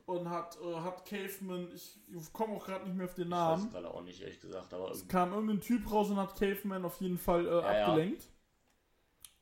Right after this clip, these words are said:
Speaker 1: Und, ähm,
Speaker 2: Ja.
Speaker 1: da ist auch anscheinend das letzte Wort nicht gesprochen.
Speaker 2: Genau.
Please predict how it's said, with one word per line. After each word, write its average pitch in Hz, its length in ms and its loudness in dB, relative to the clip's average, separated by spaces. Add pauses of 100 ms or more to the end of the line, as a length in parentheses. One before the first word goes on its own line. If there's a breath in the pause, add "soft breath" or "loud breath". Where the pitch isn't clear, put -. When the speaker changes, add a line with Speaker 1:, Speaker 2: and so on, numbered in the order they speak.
(120)
Speaker 1:
Und, 170 680 0
ähm, 151 560 8 (140)
Speaker 2:
Ja. 110 260 0 (320)
Speaker 1:
da 165 160 10
ist 170 100 2
auch 160 140 2
anscheinend 160 320 0
das 165 140 -4
letzte 175 280 0
Wort 160 200 0
nicht 180 140 -10
gesprochen. 165 360 -4
Speaker 2:
Genau. 110 380 4